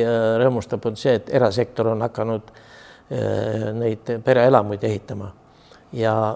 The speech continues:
ja siis tuleb ka inimesi juurde ja see on ainult teretulnud ja kiita. Et kui Elvas, ütleme, et on teed, tänavad korras ja,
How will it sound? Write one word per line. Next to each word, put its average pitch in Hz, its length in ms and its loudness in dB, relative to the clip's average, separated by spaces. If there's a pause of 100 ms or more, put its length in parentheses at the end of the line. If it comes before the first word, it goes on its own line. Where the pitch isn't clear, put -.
ja 120 160 -2
siis 127 240 -4
tuleb 120 220 -2
ka 143 100 0
inimesi 123 320 -2
juurde 123 380 0
ja 120 160 2 (100)
see 123 160 -4
on 123 480 -6
ainult 127 460 -6 (100)
teretulnud 120 560 -2
ja 107 80 -4
kiita. 107 400 -8
Et - 560 -20
kui 120 240 2
Elvas, 120 640 4
ütleme, 117 320 0
et 123 160 0
on 117 240 0
teed, 135 320 4
tänavad 113 320 2
korras 135 460 2 (100)
ja, 110 160 2